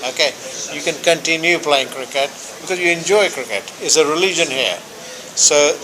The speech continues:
this is where we want everyone to be involved. We want them to have the health benefits. I mean, you'll see, um, uh, uh, tomorrow or day after, whenever you, like, uh, happen to watch a game, any country you pick up,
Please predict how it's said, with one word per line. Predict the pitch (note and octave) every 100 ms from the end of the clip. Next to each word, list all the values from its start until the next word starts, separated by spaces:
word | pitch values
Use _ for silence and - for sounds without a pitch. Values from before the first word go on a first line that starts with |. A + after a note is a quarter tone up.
| D3
this | F3+
is | F#3+ F3
where | F3 E3+
we | D#3+
want | D#3+ E3
everyone | D#3+ D#3 D#3 D#3
to | D#3
be | D3
involved. | C#3+ C#3 C#3+ A2+ F#2+ - - - - -
We | -
want | D3 F#3
them | F3 F3
to | E3+
have | D#3+ E3
the | E3
health | C3+ D#3+ F#3
benefits. | D#3 D#3 C#3+ C3+ A#2+ - - - - -
I | D#3
mean, | E3+
you'll | E3+ F#3
see, | E3 F#3+ F3+ C3
um, | B2+ - - E3 D3
uh, | E3
uh, | D#3 D3 C3+ - - D3+ D3 E3+ D#3+
tomorrow | D#3+ D#3+ E3+ D3
or | C#3+ C#3+ C3 - D#3+
day | D3+
after, | D3+ D#3+ D3+ C#3
whenever | C#3+ D3+ D3+
you, | D3 D3 D3 D3
like, | C#3+ C#3 -
uh, | D3 C3+ C3
happen | C#3+ D3
to | C#3
watch | C#3+ D3+ D3+
a |
game, | B2+ D3 A#2+ A2 - - - -
any | F3 F#3
country | F3 E3 D#3+ D#3
you |
pick | D3 D#3 D3
up, | C#3 G2+